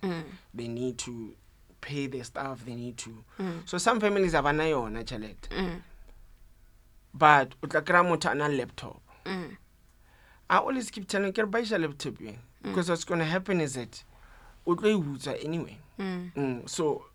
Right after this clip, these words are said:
Speaker 2: they need to get them help immediately.
Speaker 1: Mm.
Speaker 2: Mm.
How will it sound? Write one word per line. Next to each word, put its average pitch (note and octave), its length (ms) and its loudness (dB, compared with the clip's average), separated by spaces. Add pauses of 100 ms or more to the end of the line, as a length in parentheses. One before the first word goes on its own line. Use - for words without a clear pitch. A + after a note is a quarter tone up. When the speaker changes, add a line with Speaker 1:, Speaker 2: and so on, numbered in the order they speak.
(300)
Speaker 2:
they F3+ 180 6
need G3+ 280 4
to F#3 80 -8
get D#3+ 340 -4
them D3+ 180 0
help C3 460 -4 (1040)
immediately. C#3 760 -2 (220)
Speaker 1:
Mm. F3+ 380 -6
Speaker 2:
Mm. B2+ 460 -2